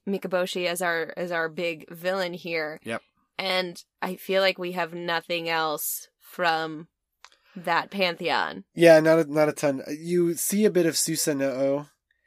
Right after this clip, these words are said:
Speaker 1: In the,
Speaker 2: Susanoo.
Speaker 1: in the tie-ins,
Speaker 2: Yep,
Speaker 1: right?
Speaker 2: and you see Amaterasu.
Speaker 1: Mm-hmm, but it's like they've already been defeated and lost. So I think, I think that would have been nice to have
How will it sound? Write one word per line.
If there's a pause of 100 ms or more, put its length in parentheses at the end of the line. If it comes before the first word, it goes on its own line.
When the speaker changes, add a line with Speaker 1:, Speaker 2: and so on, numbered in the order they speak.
(300)
Speaker 1:
In
the,
Speaker 2:
Susanoo.
Speaker 1:
in
the
tie-ins,
Speaker 2:
Yep,
Speaker 1:
right?
Speaker 2:
and
you
see
Amaterasu. (640)
Speaker 1:
Mm-hmm,
but
it's
like
they've
already
been (240)
defeated (480)
and (540)
lost.
So (580)
I
think,
I
think
that
would
have
been
nice
to
have